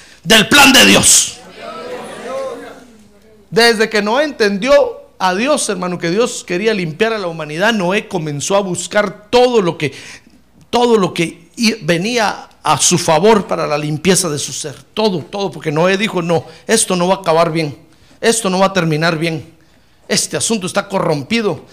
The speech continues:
este asunto huele mal, esto no, no va a acabar bien. Algo va a ocurrir". Ya ve que los mismos hombres dicen que la humanidad se está acercando a una gran aca-, catástrofe, hermano. ¿Y sabe con qué la comparan?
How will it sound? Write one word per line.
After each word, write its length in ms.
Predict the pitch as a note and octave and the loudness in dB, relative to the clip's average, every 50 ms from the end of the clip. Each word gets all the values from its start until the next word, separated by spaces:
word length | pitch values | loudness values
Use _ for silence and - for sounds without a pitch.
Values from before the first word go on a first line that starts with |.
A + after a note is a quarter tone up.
| - _ - | -20 _ -4
este 260 | A3+ - - - G#3 | -4 -2 -2 -4 -6
asunto 340 | - - A#3+ A#3+ A#3+ G#3 F#3 | -4 -4 -2 -2 -2 -2 0
huele 320 | E3+ G#3 A3+ A3+ F#3+ D#3+ | 0 -2 0 0 -2 -2
mal, 400 | D#3 F3+ A3 B3+ C4+ A#3+ F3 - - - - _ | 0 2 2 4 4 2 0 -2 -6 -14 -10 _
esto 300 | - C4+ C4+ - - A3+ | 0 0 0 0 -2 -4
no, 260 | G#3 G3+ G#3 A3+ G3+ - - | -2 -2 -2 -4 -4 -4 -2
no 280 | A3 A3+ C4+ C#4+ C4 | 2 4 4 4 4
va 100 | C4 E4+ | 4 4
a 40 | G4 | 2
acabar 420 | - - G#3 F#3 A3 C4 D4 C4+ A3+ | 2 2 2 4 4 4 4 4 6
bien. 400 | F4+ A4+ F4 F#4 C4+ - - - - - _ _ _ _ _ - - _ _ _ _ - - - _ _ _ _ _ _ _ _ _ _ - | 6 6 6 4 2 -4 -10 -14 -20 -20 _ _ _ _ _ -20 -20 _ _ _ _ -20 -20 -20 _ _ _ _ _ _ _ _ _ _ 2
Algo 360 | - - G#4 G4 D4+ C#4+ C#4 | 4 4 4 4 2 4 4
va 80 | E4 E4+ | 4 4
a 40 | |
ocurrir". 340 | - - C#4 C#4+ D4 F#4 E4+ | 4 2 2 2 2 2 4
Ya 100 | B3+ A#3+ | 4 4
ve 100 | B3+ C#4 | 4 4
que 100 | - C4+ | 2 2
los 140 | B3 G#3 G3 | 2 2 2
mismos 320 | A#3 C#4+ D4 C4+ G3+ - C#4 | 2 2 2 0 2 2 2
hombres 280 | D4 D4+ C4+ A#3 G3 | 2 4 4 2 2
dicen 260 | F#3 C#4 B3+ C4 B3 G#3+ | 2 -2 -2 -4 -4 -2
que 100 | F#3 F3+ | 0 2
la 80 | F3+ | 2
humanidad 420 | F3 E3 F3 E3+ E3 E3+ G#3+ C4 B3+ | 2 2 0 0 0 2 2 4 2
se 140 | - - G#3+ | 2 0 -4
está 180 | - - B3+ | -2 -2 0
acercando 720 | A#3 - A#3+ F#3+ D#3+ - B3+ C4+ C4 A#3+ A#3+ - - - - - | 0 2 0 0 0 0 0 2 4 4 4 4 2 -2 -2 0
a 60 | E3+ | 2
una 240 | G3+ A#3+ B3 A#3 G3+ | 2 4 4 4 4
gran 300 | G3 A3+ B3 C4 B3+ A#3 | 4 2 2 2 2 0
aca-, 420 | G3 - - D#3 D3 - - - | -2 -2 -4 -4 -4 -6 -12 -8
catástrofe, 720 | _ - D3 - - C4 D#4+ E4+ - - D4+ C4 F#3 - G3 | _ -4 -4 0 2 2 2 2 2 0 -2 -6 -6 -4 -6
hermano. 420 | D#3+ C#3+ D#3+ D#3 C#3+ C3+ B2 A2+ - _ _ _ _ _ _ _ _ _ _ _ _ _ | -6 -4 -6 -8 -8 -10 -14 -18 -20 _ _ _ _ _ _ _ _ _ _ _ _ _
¿Y 80 | F3+ | -2
sabe 260 | C3 - D4 E4 E4 A3 | 2 4 4 4 4 4
con 160 | A#3 A3 F#3+ | 4 2 4
qué 120 | C#4 D4 | 4 4
la 120 | D#4 C#4+ - | 4 2 2
comparan? 640 | G#3+ G#3 G3+ - D#4+ F#4 G4 G4+ F#4+ F#4 E4+ - | 0 0 2 4 6 6 6 6 4 2 -2 -8